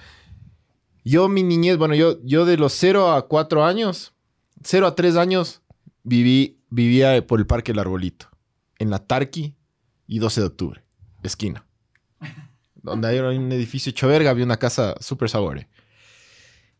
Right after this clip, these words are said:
Y luego, mi, o sea, con mi familia nos, nos cambiamos a, a vivir a Cumbayá, pero cuando Cumbayá era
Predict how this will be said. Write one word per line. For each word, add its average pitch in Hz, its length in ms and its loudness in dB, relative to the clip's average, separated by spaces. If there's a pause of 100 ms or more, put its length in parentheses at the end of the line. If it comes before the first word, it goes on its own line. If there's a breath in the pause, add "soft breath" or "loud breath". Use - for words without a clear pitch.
(140)
Y 185 160 2
luego, 196 560 2 (800)
mi, 147 360 0
o 131 80 0
sea, 147 160 0
con 147 100 0
mi 135 60 0
familia 151 360 2
nos, 127 260 -2
nos 123 160 -6
cambiamos 123 500 0
a, 98 220 -2
a - 160 -8
vivir 107 260 -2
a 117 80 -2
Cumbayá, 123 420 -4
pero 104 200 -6
cuando 107 260 -6
Cumbayá 104 400 0
era 151 240 2